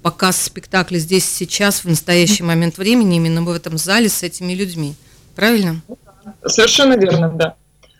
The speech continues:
Speaker 2: Ну, короче, возвращаясь к твоему вопросу,
Speaker 1: Да.
Speaker 2: Женя, а, мне кажется, что вот этот принцип делать что-то ради своего, м, м, персонального интереса к теме, а, и ради того, чтобы, м,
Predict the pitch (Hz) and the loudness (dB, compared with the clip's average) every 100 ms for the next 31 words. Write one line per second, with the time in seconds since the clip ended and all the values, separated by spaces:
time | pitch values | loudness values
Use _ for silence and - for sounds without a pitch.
0 | _ 226 311 320 311 262 262 277 320 277 | _ 0 2 2 0 0 -2 -2 -2 -2
1 | 262 - 214 220 214 233 240 240 359 392 | -4 -4 -2 0 -2 -4 -4 -4 -4 -2
2 | 214 190 208 180 156 147 - _ _ _ | -2 2 2 0 -4 -8 -12 _ _ _
3 | 185 185 180 214 254 269 294 - 233 - | -4 -2 -2 0 0 -2 -4 -6 -4 -2
4 | - 226 226 214 226 233 220 254 320 - | 0 2 2 2 0 -2 0 -2 -2 -4
5 | 220 - 175 233 233 - - 220 214 208 | -8 -6 0 2 2 0 0 0 0 0
6 | 202 - 226 240 226 - 214 208 214 220 | 0 0 -2 -4 -6 -2 2 2 2 0
7 | 196 - 185 185 175 170 - _ 190 190 | 0 -4 -8 -8 -6 -6 -8 _ -2 -2
8 | 190 - 208 254 247 247 214 202 208 240 | 0 -2 0 0 2 2 2 0 0 2
9 | 277 294 226 - 226 196 170 151 - _ | 2 0 -4 -2 2 2 2 -4 -8 _
10 | _ _ _ _ _ _ 175 180 175 - | _ _ _ _ _ _ 0 0 0 -2
11 | 208 220 220 214 208 233 233 240 220 185 | 0 2 2 0 0 -2 0 -2 -4 0
12 | 202 196 185 185 180 | 4 4 4 -2 -4